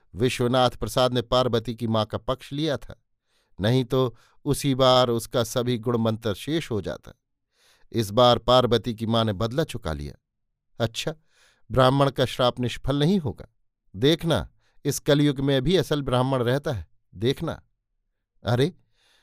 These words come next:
वो जमाना चला गया जब राजपूत टोली और बाभन टोली के लोग बात-बात में लात जूता चलाते थे,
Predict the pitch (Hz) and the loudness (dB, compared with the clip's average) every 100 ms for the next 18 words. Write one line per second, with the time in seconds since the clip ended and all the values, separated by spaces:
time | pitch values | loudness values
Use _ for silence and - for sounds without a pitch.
0 | _ - 151 185 156 160 160 165 - 127 | _ 0 4 6 6 6 4 4 2 2
1 | 139 151 160 160 147 127 131 131 - 135 | 4 2 2 2 0 2 2 2 -2 -6
2 | 123 - 143 147 143 131 117 - _ - | -6 0 2 4 4 4 2 -8 _ -10
3 | 110 131 131 131 135 123 123 131 123 117 | 4 6 6 4 0 0 2 0 0 2
4 | 147 123 117 127 113 120 123 131 110 113 | 2 2 2 2 2 0 0 0 -2 2
5 | 120 113 98 113 117 104 110 117 151 156 | 2 2 -4 -10 -4 -4 0 -2 -2 -4
6 | - | -10